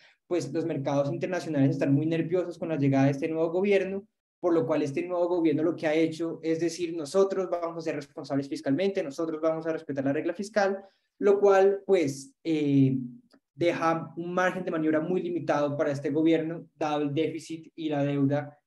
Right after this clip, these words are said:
que se acumularon a raíz de la pandemia. Y además,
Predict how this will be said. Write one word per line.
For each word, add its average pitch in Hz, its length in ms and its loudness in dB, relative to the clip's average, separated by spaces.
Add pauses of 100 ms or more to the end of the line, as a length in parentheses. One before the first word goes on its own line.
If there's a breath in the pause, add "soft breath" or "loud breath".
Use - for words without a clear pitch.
que 160 120 0
se 147 180 0
acumularon 135 800 2 (240)
a 147 80 -6
raíz 143 320 4
de 135 60 4
la 139 140 4
pandemia. 135 440 0 (400)
Y 196 100 0
además, 208 680 0